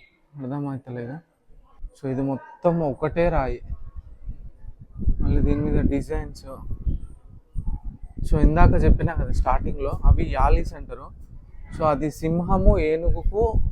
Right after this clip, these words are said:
క్రాస్ బ్రీడ్ చేస్తే వచ్చిందనమాట. So దాన్ని సింబాలిక్‌గా అట్లా చెప్పారు అక్కడ. అది. So యాలీలో చాలా రకాలు ఉంటాయి.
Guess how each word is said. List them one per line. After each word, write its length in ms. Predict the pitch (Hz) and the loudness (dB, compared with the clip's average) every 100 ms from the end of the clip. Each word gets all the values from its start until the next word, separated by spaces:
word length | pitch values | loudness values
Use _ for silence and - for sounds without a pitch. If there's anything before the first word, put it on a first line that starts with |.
| - | 0
క్రాస్ 300 | 151 151 160 - | 4 6 6 4
బ్రీడ్ 220 | 160 156 147 | 4 2 0
చేస్తే 220 | 143 175 156 | -2 -4 -4
వచ్చిందనమాట. 600 | - - 127 117 120 113 139 - - - - - - - - | 4 4 4 -4 -8 -8 -8 -10 -10 -14 -14 -14 -12 -2 -2
So 80 | 160 | 0
దాన్ని 180 | 156 156 - | 2 2 2
సింబాలిక్‌గా 540 | 160 160 165 160 151 160 | 0 2 2 0 -2 -4
అట్లా 160 | 151 131 | -2 -6
చెప్పారు 300 | 120 110 113 | -4 -6 -6
అక్కడ. 180 | 101 104 - - - - - - - - - - - - _ _ _ - - - - - - - | -10 -16 -18 -18 -16 -16 -18 -18 -18 -18 -20 -20 -20 -20 _ _ _ -20 -18 -10 -10 -8 -10 -4
అది. 160 | - - - - - - - - - - - - - - - - | -2 -2 -8 -20 -20 -20 -20 -20 -20 -20 -20 -18 -18 -16 -16 -14
So 80 | - 156 143 | -6 -4 -2
యాలీలో 360 | 131 147 165 165 | -2 -2 -2 -2
చాలా 220 | 156 147 175 175 | 2 2 2 -2
రకాలు 260 | 156 156 139 | -4 -4 -6
ఉంటాయి. 240 | 127 143 | -14 -18